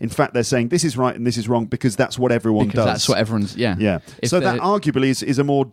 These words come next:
Speaker 1: democratic process.
Speaker 2: I like that, yeah.
Speaker 1: Um, but at the same time, you could say, "Yeah, but it's frustrating because we don't get a sense of, like, who's in control of this language." And it seems annoying when people just sort of, for example, when something that's wrong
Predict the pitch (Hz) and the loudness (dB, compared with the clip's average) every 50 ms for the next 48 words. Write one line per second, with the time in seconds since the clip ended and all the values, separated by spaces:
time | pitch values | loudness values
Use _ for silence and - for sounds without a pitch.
0 | _ _ - 156 143 139 135 - - - 175 156 120 - 151 139 - - - 170 | _ _ -2 0 0 0 -2 -4 -2 0 0 0 0 0 -2 -2 -2 -4 -2 0
1 | 165 160 143 - - 85 80 90 - - - - 104 107 113 120 117 - 92 76 | 0 2 0 0 -2 -4 -4 -4 -6 -8 -6 -4 -2 0 0 0 -2 -2 -4 -4
2 | - 104 98 127 127 123 123 123 123 123 - - 98 120 - 165 151 131 - - | -2 0 0 2 2 2 2 0 0 -4 -8 -12 -12 -6 -2 -2 -2 -2 -2 -6
3 | - - - - - - - - 151 143 147 139 - 165 156 147 - 156 139 135 | -8 -10 -10 -12 -18 -10 -2 0 0 0 0 0 0 0 0 2 2 2 2 2
4 | 131 131 - 139 135 - - 147 - - 143 127 123 113 - 165 156 - - 147 | 0 0 -2 -4 -2 -2 -2 -2 -2 0 0 0 0 0 0 0 0 2 2 0
5 | 131 - - - 160 143 - - - 170 160 156 - - 113 107 104 117 - - | 0 -2 0 0 0 0 2 0 0 0 0 2 2 0 0 2 2 0 0 0
6 | - 120 107 - - - - - - - - - _ - 131 135 - 147 143 135 | 0 0 0 0 -2 -8 -10 -16 -20 -20 -20 -18 _ -2 -2 0 0 0 0 0
7 | 123 135 131 123 117 - - 123 113 - - 127 110 - - - - - _ _ | 0 0 2 2 2 2 0 0 0 0 0 -2 -2 -2 -6 -18 -20 -20 _ _
8 | _ _ _ - 110 - - 135 165 156 135 156 143 - 143 143 131 - - 156 | _ _ _ -4 -4 -2 0 0 0 2 0 0 0 0 -2 -2 0 0 0 2
9 | 143 143 131 117 123 120 - 127 127 131 127 120 123 - - 120 113 - - - | 2 2 2 2 0 -2 -2 -2 -2 0 0 0 0 0 0 -2 -2 -4 -8 -14
10 | - - - 123 - - 156 151 139 143 139 143 147 151 151 139 127 120 117 113 | -10 -6 -4 -2 0 0 0 2 2 2 2 2 2 2 2 2 2 2 2 0
11 | 104 - - - - _ - 113 120 120 120 117 - - 143 135 - 127 120 113 | -2 -6 -12 -20 -20 _ -2 0 0 2 0 0 -2 -2 -2 0 2 2 0 0
12 | - - 123 113 - - - 139 123 113 - 120 - - - - - - 196 - | 2 0 0 0 0 -2 -2 0 0 0 0 -2 -4 -6 -10 -10 -4 -2 0 2
13 | 214 196 160 165 156 135 151 147 147 139 - - 180 143 120 139 131 131 110 - | 2 0 2 2 2 2 2 2 2 0 0 0 0 0 0 -2 -2 -2 -2 -4
14 | 107 110 147 165 131 92 78 78 87 101 | -2 0 0 2 2 0 -2 -4 -8 -10